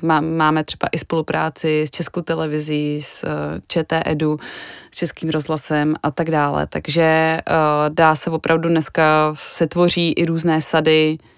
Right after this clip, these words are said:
materiálů, že i nejenom pro učitele, ale i, i ten žák sám si může něco poslechnout nebo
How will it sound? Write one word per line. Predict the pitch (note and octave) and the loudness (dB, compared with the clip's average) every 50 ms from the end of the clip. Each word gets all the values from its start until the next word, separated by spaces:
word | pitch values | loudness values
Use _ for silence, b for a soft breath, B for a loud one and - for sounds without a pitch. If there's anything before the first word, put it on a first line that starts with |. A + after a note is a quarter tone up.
| b b - | b b 0
materiálů, | E3 D#3 - - E3 D#3 D#3 D3+ D3+ D3+ D#3 | 0 0 2 2 2 4 4 4 4 4 2
že | D3+ E3 | 2 0
i | - - - D#3+ D#3 D#3 D#3 D3+ D#3 D#3+ - D#3+ E3+ | 0 2 2 4 4 4 4 2 2 0 -2 0 2
nejenom | F3 E3+ F3 F3+ F3 | 4 4 4 4 2
pro | D3+ D#3+ D3+ | 2 2 2
učitele, | D3+ - - D#3+ - - D3+ D3+ D#3 D#3 - | 2 0 0 0 2 2 2 2 2 2 0
ale | - D#3+ D#3 D#3 D#3 D3+ D3+ - - | 0 0 0 0 0 0 -2 -2 -2
i, | D#3+ D#3 D#3 D#3 D3+ D3+ D#3 D#3+ - - - | 0 2 4 4 4 2 0 -2 -4 -6 -4
i | E3+ D#3+ D#3 | -2 -2 -2
ten | - - D#3+ D#3+ | 0 0 0 2
žák | D#3 E3 D#3 D3+ D#3 - | 2 0 0 -2 -2 -2
sám | - - D3+ D3 D3 D#3 D3+ | 0 2 4 4 4 2 0
si | - - | 0 0
může | D#3+ D#3 D3 C#3+ D#3 D3+ D3+ D3 C#3+ B B B B B B B - | 0 0 0 2 2 2 0 0 -4 B B B B B B B 0
něco | F3 D#3 - E3+ | 0 0 0 0
poslechnout | - E3 D3 - - D#3+ C#3+ - E3 D#3 D#3 D3+ D3+ - | 0 0 0 0 0 -2 0 0 2 2 2 2 2 0
nebo | D#3 D3+ D3 D#3 | -2 0 2 2